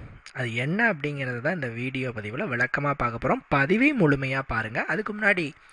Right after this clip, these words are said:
ரெண்டாயிரத்தி இருபத்தி நாலாவது ஆண்டு நல்ல முறையிலே நிறைவு பெற்று ரெண்டாயிரத்தி இருபத்தி ஐந்தாவது ஆண்டு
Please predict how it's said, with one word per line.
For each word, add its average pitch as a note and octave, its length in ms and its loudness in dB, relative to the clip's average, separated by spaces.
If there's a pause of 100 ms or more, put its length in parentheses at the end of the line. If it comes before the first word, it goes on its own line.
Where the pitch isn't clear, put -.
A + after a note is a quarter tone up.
(420)
ரெண்டாயிரத்தி D3 640 -2
இருபத்தி C3+ 420 -4
நாலாவது B2+ 760 2
ஆண்டு A#2+ 540 0
நல்ல C#3 580 0
முறையிலே C3+ 680 -4
நிறைவு C3+ 540 4
பெற்று A3 420 2
ரெண்டாயிரத்தி C#3 840 -4
இருபத்தி D3+ 600 -2
ஐந்தாவது D#3+ 760 2
ஆண்டு A#2 300 2